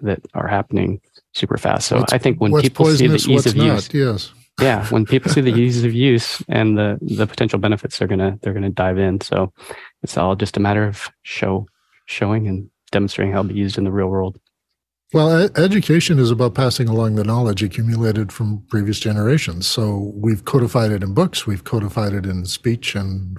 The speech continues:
Speaker 2: recordings, and now we're, you know, the video libraries on YouTube are gonna be mined for what they can tell us.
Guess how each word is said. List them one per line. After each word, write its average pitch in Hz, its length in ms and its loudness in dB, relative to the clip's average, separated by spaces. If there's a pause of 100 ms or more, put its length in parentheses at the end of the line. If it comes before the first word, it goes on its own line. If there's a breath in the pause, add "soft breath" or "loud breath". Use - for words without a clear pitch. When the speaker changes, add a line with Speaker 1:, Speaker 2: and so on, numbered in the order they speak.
Speaker 2:
recordings, 135 580 0
and 98 120 -2
now 113 180 0
we're, 101 300 -2 (260)
you 135 120 -4
know, 107 120 -2
the 101 140 -4
video 117 340 2
libraries 107 500 0
on 101 140 -2
YouTube 107 440 -2
are 98 100 -4
gonna 104 220 -2
be 98 320 -2
mined 101 540 -2
for 107 140 -8
what 104 220 -6
they 131 140 0
can 92 220 -4
tell 92 220 -6
us. - 200 -10